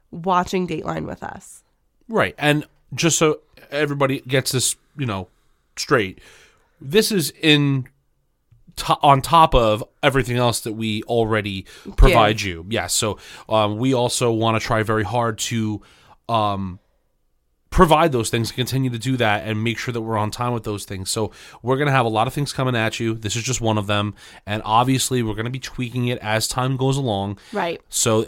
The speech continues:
Speaker 2: you know, first iteration, it might not be <laughs> the best, but we are definitely gonna work towards giving you guys more content, more us, and just a good viewing experience.
Speaker 1: Yeah, we're excited to share that with you all. And it, when you join Patreon, we know that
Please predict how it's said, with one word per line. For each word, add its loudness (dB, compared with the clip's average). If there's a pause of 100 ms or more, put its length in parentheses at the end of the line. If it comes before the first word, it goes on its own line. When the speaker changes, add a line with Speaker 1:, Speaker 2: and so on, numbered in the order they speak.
(200)
Speaker 2:
you 2
know, 2 (240)
first 4
iteration, 4
it -6
might 0
not 2
be -2 (180)
<laughs> -14
the 0
best, 4
but 2 (240)
we 4
are 6
definitely 2
gonna 2
work 0
towards -2
giving -2
you 0
guys -2
more -2
content, -4
more 0
us, 0 (420)
and -4
just -2
a -4 (420)
good -4
viewing -4
experience. -8 (440)
Speaker 1:
Yeah, -2
we're 0
excited -4
to -14
share -4
that -8
with -10
you -8
all. -2
And -4
it, -4 (640)
when 0
you -2
join 0
Patreon, -2
we -2
know 0
that -2